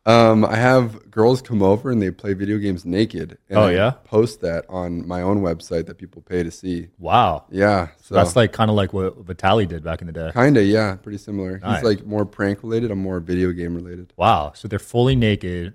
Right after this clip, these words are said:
Speaker 2: and can the chat make them do things if they donate?
Speaker 1: No, it's just, like, a video. I kinda combine the high level editing with nudity.
Speaker 2: Mm-hmm.
Speaker 1: And so I think no one's ever really done that mix before.
Speaker 2: Mm-hmm.
Speaker 1: And I'm just trying to pick and choose different things on how to make good content with that.
Speaker 2: Nice. And are you naked next to them?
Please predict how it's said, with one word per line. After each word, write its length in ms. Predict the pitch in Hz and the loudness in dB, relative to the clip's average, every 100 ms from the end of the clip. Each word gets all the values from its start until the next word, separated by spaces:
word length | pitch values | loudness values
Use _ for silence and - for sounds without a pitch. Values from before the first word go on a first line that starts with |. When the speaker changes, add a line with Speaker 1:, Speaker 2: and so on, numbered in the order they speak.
| - | -10
Speaker 2:
and 480 | 95 92 85 82 - | -8 -6 -8 -12 -10
can 140 | 104 | -6
the 80 | 92 | -6
chat 300 | - 107 104 | 0 2 2
make 200 | 104 98 | 0 -2
them 120 | 101 90 | -4 -4
do 320 | 95 98 92 | -2 -2 -2
things 500 | 110 113 120 117 - 95 | 0 0 0 -4 -14 -18
if 100 | - | -6
they 160 | 87 | -6
donate? 440 | 82 95 104 113 - - | -4 -2 0 0 -4 2
Speaker 1:
No, 220 | 151 147 | 4 6
it's 100 | 147 | 4
just, 140 | 175 | 0
like, 100 | 208 | 2
a 60 | 147 | 2
video. 360 | 104 110 127 123 | 2 4 6 6
I 100 | 127 | 4
kinda 260 | 240 190 | 2 0
combine 580 | - 143 101 101 113 113 | 0 2 4 4 4 4
the 60 | 87 | 0
high 240 | - 101 | -4 0
level 300 | 107 110 107 - | 2 2 0 2
editing 600 | 92 98 113 123 123 - | 2 2 2 0 0 0
with 460 | 98 98 101 - _ _ _ _ - | 2 2 0 -12 _ _ _ _ 0
nudity. 580 | 98 107 120 139 165 - _ _ 107 | 4 4 4 2 0 -6 _ _ -10
Speaker 2:
Mm-hmm. 220 | 98 85 - | -6 -8 -6
Speaker 1:
And 180 | 110 104 | 0 0
so 240 | - 104 101 | 2 4 4
I 60 | |
think 160 | 110 110 | 4 0
no 140 | 98 | 0
one's 180 | 101 101 | 0 2
ever 180 | 101 95 | 2 2
really 220 | 95 98 | 0 2
done 140 | 92 95 | 2 0
that 120 | 87 | 0
mix 260 | 87 90 - | -4 -6 -10
before. 460 | 107 123 120 127 - | -12 -2 0 -2 -8
Speaker 2:
Mm-hmm. 220 | 95 92 82 _ _ | -10 -8 -10 _ _
Speaker 1:
And 120 | 110 | 2
I'm 80 | 104 | 4
just 120 | 104 | 2
trying 160 | - 117 | -2 -2
to 60 | 95 | -2
pick 300 | - 120 110 | -4 -6 -4
and 100 | 101 | -4
choose 320 | 113 104 95 | 0 0 0
different 380 | 101 - 92 - | -6 -8 -8 -2
things 260 | 95 92 | -2 -2
on 100 | 90 | -4
how 140 | 87 92 | -6 -4
to 80 | 87 | -2
make 380 | 90 85 _ | -4 -6 _
good 180 | - 95 | -18 -16
content 380 | - 87 85 90 | -12 -12 -12 -14
with 100 | 92 | -14
that. 100 | 90 | -16
Speaker 2:
Nice. 380 | 87 95 67 _ | -14 -14 -16 _
And 100 | 107 | -2
are 100 | 104 | 0
you 200 | 101 113 | 4 4
naked 340 | 113 110 110 98 | 4 4 2 -2
next 260 | 95 95 | -2 -4
to 60 | 131 | -4
them? 180 | 135 | -4